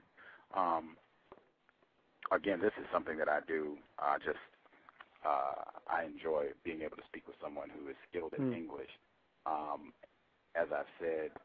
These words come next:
Speaker 1: I think, and you even suggested, if people were more attentive to words, uh, how phrases are used, definitions. Uh, I am a fan, big fan of George Orwell.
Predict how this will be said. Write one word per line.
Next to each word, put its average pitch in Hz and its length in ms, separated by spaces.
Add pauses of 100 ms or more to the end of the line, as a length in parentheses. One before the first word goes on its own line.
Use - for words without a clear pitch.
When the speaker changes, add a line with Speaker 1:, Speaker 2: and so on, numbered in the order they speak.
(300)
Speaker 1:
I 87 140 (180)
think, - 160
and 92 140 (160)
you 202 140
even - 320
suggested, 73 520
if - 140
people 73 440
were 69 140
more 80 520 (680)
attentive 71 680 (380)
to 71 160
words, 78 460 (580)
uh, - 100
how 82 360 (120)
phrases 80 360
are 80 80
used, 76 560 (180)
definitions. 73 800 (500)
Uh, 71 240
I 90 200
am 80 100
a 73 80 (100)
fan, 85 300 (200)
big 101 200 (120)
fan - 460
of 71 160 (100)
George 85 300
Orwell. 78 640